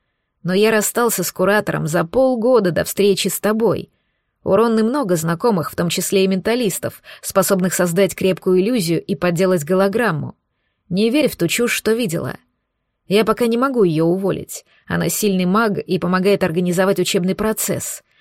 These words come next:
Без Дейры все разваливается, а я один не справляюсь». «Ты мог бы мне сказать, что у вас ничего не было? Я ведь...» Она сжала кулачки и опустила голову.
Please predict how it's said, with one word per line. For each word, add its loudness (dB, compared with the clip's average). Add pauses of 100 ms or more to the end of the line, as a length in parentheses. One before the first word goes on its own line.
(260)
Без 2
Дейры 6
все 0
разваливается, -2 (360)
а -2
я 4
один 2
не 0
справляюсь». -8 (1120)
«Ты 2
мог 2
бы 4
мне 2
сказать, -2
что 0
у 0
вас 0
ничего 0
не -2
было? 0 (280)
Я 2
ведь...» -2 (1500)
Она -2
сжала 2
кулачки 0
и 4
опустила 0
голову. 0